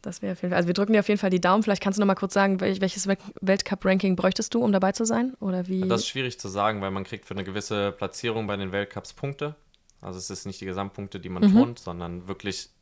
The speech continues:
Speaker 2: je nachdem, wie der Weltcup, äh, welchen Platz man ist, gibt's eine gewisse Anzahl an Punkten. Und dadurch, dass nicht alle Nationen einen zweiten Platz kriegen, ist es dann schwierig zu sagen, zum jetzigen Zeitpunkt, welcher Platz benötigt wird.
Speaker 1: Mhm.
Speaker 2: Ähm,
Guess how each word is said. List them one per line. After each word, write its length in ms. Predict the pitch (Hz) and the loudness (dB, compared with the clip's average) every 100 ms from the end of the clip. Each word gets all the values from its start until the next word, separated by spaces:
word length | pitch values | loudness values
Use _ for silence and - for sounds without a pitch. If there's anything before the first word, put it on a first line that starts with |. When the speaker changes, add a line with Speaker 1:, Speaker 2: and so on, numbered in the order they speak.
| _ | _
Speaker 2:
je 100 | 98 | -8
nachdem, 300 | 95 104 95 | -8 -6 -6
wie 40 | |
der 120 | 92 | -6
Weltcup, 460 | 90 92 - - - | -6 -8 -8 -12 -8
äh, 340 | 92 87 87 82 _ _ _ | -6 -4 -6 -8 _ _ _
welchen 220 | 90 90 | -8 -8
Platz 240 | 90 101 - | -6 -6 -4
man 140 | 95 | -8
ist, 140 | 95 - | -8 -14
gibt's 200 | - - | -14 -12
eine 80 | |
gewisse 280 | 92 90 92 | -12 -10 -10
Anzahl 220 | - 92 92 | -10 -10 -10
an 120 | 92 | -10
Punkten. 360 | - 104 95 92 _ _ _ _ _ _ | -10 -10 -12 -14 _ _ _ _ _ _
Und 360 | 95 92 90 87 | -4 -4 -4 -6
dadurch, 280 | 92 98 92 | -6 -6 -6
dass 180 | 92 | -6
nicht 200 | 98 92 | -6 -6
alle 140 | - 98 | -4 -4
Nationen 400 | 95 92 - 98 | -4 -6 -6 -6
einen 60 | 90 | -4
zweiten 280 | 95 95 | -4 -6
Platz 280 | 92 107 - | -4 -4 -6
kriegen, 280 | - 110 104 | -8 -6 -6
ist 120 | 101 | -8
es 120 | 92 | -8
dann 120 | 90 92 | -6 -6
schwierig 380 | - 101 92 | -6 -6 -6
zu 100 | - | -8
sagen, 380 | 90 90 95 95 | -4 0 0 -2
zum 120 | - | -8
jetzigen 300 | 92 92 98 | -10 -8 -10
Zeitpunkt, 400 | 92 92 90 92 | -6 -6 -6 -8
welcher 220 | 95 92 - | -8 -8 -8
Platz 260 | - 98 | -10 -10
benötigt 420 | - 98 113 120 | -10 -10 -8 -10
wird. 200 | 113 113 - _ | -6 -8 -8 _
Speaker 1:
Mhm. 280 | 208 180 233 - _ | 4 6 4 2 _
Speaker 2:
Ähm, 420 | 90 87 87 85 | -10 -8 -8 -12